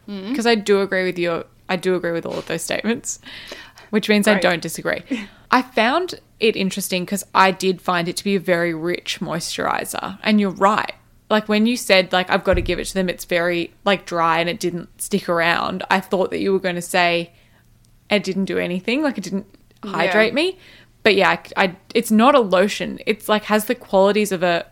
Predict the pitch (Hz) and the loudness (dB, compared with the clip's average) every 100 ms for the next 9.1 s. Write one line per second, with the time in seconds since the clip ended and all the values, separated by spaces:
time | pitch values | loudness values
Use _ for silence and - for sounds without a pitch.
0 | _ 180 175 185 - 196 180 180 - 196 | _ -8 -2 -2 -2 -2 -2 -2 -2 2
1 | 175 170 180 185 180 170 170 170 180 170 | 2 2 -2 -2 -4 -2 -2 -2 -6 -4
2 | 170 190 330 - - - 233 233 233 247 | -2 2 2 0 -10 -10 -6 -4 -4 -6
3 | 262 233 220 214 196 - 202 202 185 - | -4 0 0 0 -4 -6 -6 -2 -4 -6
4 | _ _ _ _ _ _ _ _ 220 208 | _ _ _ _ _ _ _ _ -6 -4
5 | 196 190 190 185 170 - _ - 190 180 | -4 -6 -6 -6 -8 -12 _ -6 -4 -4
6 | 185 - 185 - 156 135 - - _ _ | -10 -12 -14 -10 -10 -10 -16 -20 _ _
7 | _ _ - - - - - _ 208 214 | _ _ -20 -20 -20 -20 -20 _ -4 -2
8 | 214 226 240 247 269 226 190 233 185 - | -2 0 0 0 0 0 -2 -4 -6 -10